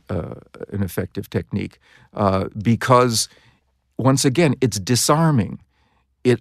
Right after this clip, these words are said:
allows people to say, "Oh, somebody's being really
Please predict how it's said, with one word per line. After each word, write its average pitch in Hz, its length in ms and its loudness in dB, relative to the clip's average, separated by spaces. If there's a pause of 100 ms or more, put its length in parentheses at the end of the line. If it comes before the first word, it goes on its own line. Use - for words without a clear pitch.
allows 120 600 2
people 117 680 -2 (140)
to 110 120 -6
say, 107 480 0
"Oh, 123 340 2 (720)
somebody's 151 600 0
being 117 460 2 (160)
really 127 680 2